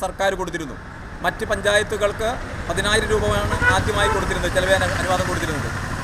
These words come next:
അങ്ങനെ എല്ലാ പഞ്ചായത്തുകളും സഹകരിച്ച് വളരെ ഭംഗിയായിട്ടാണ് ജലോത്സവം കൊണ്ടുവരുന്നത്.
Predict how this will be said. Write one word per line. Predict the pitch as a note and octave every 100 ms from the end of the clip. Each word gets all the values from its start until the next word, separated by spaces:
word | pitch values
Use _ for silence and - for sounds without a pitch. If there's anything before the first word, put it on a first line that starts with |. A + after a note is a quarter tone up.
| - E3+
അങ്ങനെ | A3+ A#3+
എല്ലാ | A#3 B3 B3+
പഞ്ചായത്തുകളും | A3+ A3+ A3+ A3+ A3 A#3
സഹകരിച്ച് | G3+ F3+ G3+ G3+ G3 G3
വളരെ | F#3 G3+ G#3+
ഭംഗിയായിട്ടാണ് | G#3 G3+ G3+ G3+ G3 F#3
ജലോത്സവം | F3+ F#3+ G3 G3
കൊണ്ടുവരുന്നത്. | F#3 F3+ E3+ C#3+